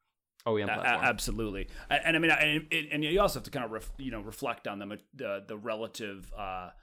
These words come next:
Speaker 2: you know, maturity of the products, right? I mean, ice has been out there for a while. We were in pursuit of that two million endpoint for years. It's actually, you know, to get to two million endpoint, it, it's a, it's a fifty-four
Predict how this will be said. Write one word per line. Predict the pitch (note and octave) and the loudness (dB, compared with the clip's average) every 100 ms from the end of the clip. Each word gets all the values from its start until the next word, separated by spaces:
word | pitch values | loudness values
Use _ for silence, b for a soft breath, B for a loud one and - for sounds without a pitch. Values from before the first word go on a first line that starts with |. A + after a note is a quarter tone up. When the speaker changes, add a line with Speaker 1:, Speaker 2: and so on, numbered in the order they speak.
| b b _ _ - _ | b b _ _ -20 _
Speaker 2:
you | - | -8
know, | |
maturity | A2+ A#2+ F3 D3+ C3+ | -6 2 6 8 6
of | A2 | 2
the | |
products, | G2+ B2+ A#2+ F2+ - | -2 2 2 2 -4
right? | A#2+ | -4
I | A2 | 0
mean, | A2+ | 0
ice | B2+ | 0
has | A#2+ | -2
been | A#2 | -4
out | G#2 | -4
there | G#2 | -4
for | G2+ G#2+ | -6 -4
a | |
while. | G2+ A2+ A#2 A2+ G#2 | 0 4 4 4 0
We | A#2+ | -2
were | A#2+ A2 | -2 -4
in | G#2 | -4
pursuit | G#2 - B2 A2+ | -8 -6 -4 -4
of | G2+ | -4
that | G#2 G2+ b b b _ _ | -4 -4 b b b _ _
two | - C#3 | -2 0
million | A#2+ A2+ A2 | 2 0 0
endpoint | A2 A2+ G#2+ - | 0 -2 -6 -6
for | - G#2 | -10 -6
years. | G#2 C3+ C3 B2 A2+ G#2+ - b - | 2 4 4 4 0 -6 -12 b -12
It's | - | 0
actually, | D3+ D#3 D3 C#3 | 0 2 0 2
you | A#2+ | 0
know, | A#2 | -2
to | A#2 | 0
get | D3 D3 | 0 0
to | |
two | - C#3+ | 2 2
million | C3 A#2 | 2 2
endpoint, | C3+ C#3 A2 A2 | 0 0 -2 -2
it, | G2+ - | -4 -8
it's | B2+ - | -12 -6
a, | G#2+ G2 b b | -4 -4 b b
it's | - | -10
a | A#2 | -8
fifty-four | - D#3+ - C3+ - C#3 C#3 B2 A2 | -2 -2 0 -2 4 4 6 4 0